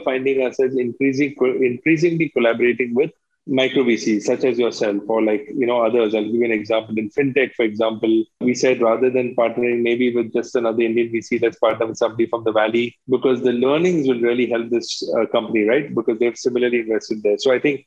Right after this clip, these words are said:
that's a very important trend. We are finding that because founders want to go global, how can we help them, right? From the club table to how they're building out their platform. I think that's a big trend. The other is also, uh, that in India, traditionally, liquidity was always an issue.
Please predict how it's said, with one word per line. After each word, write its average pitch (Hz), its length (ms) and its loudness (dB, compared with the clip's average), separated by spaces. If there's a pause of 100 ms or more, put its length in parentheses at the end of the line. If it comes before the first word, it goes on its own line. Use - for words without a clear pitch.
that's 156 300 0
a 170 160 2
very 131 260 0
important 131 380 -2
trend. 120 220 -2
We 123 80 2
are 117 100 -6
finding 120 320 0
that 113 180 0
because 131 300 0
founders 127 320 0
want 127 160 0
to 123 80 -2
go 123 140 -2
global, 127 460 2 (200)
how 151 120 2
can 190 200 0
we 185 120 2
help 151 240 0
them, 113 240 0
right? 131 220 2
From 143 160 -2
the 135 80 2
club 120 340 0
table 127 300 2
to 123 160 2
how 120 200 0
they're 120 120 0
building 117 320 -2
out 117 140 0
their 120 80 0
platform. 113 560 -2 (200)
I - 60 -2
think 139 220 2
that's 117 200 0
a 139 60 2
big 123 220 0
trend. 123 340 -2 (200)
The 151 160 2
other 180 300 2
is 147 280 0
also, 147 720 0
uh, 127 400 0
that 131 180 0
in 135 100 0
India, 139 240 2
traditionally, 131 480 0
liquidity 147 600 0
was 127 180 0
always 120 300 2
an 120 120 0
issue. 147 320 -2